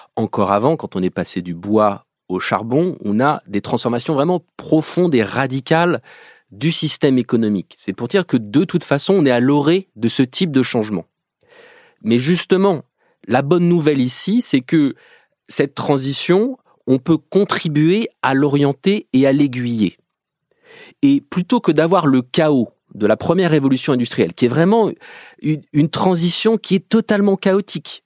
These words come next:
Euh, et c'est vraiment ce, donc, euh, fin du dix-neuvième siècle, quand on passe, euh, à l'économie, euh, du charbon,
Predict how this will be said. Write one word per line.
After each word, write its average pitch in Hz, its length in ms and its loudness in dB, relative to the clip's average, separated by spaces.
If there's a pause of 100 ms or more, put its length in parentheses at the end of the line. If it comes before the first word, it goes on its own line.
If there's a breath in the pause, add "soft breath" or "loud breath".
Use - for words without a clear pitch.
(360 loud breath)
Euh, 117 260 2
et 143 160 2
c'est 139 220 2
vraiment 165 360 2
ce, 131 400 0
donc, 120 280 -2
euh, 101 280 2
fin 139 260 -2
du 117 120 0
dix-neuvième 110 520 0
siècle, 196 320 -2
quand 120 200 -4
on 113 120 0
passe, 131 400 -2
euh, 98 160 2 (260 loud breath)
à 101 140 -2
l'économie, 120 720 2
euh, 98 240 2
du 104 120 -6
charbon, 135 580 0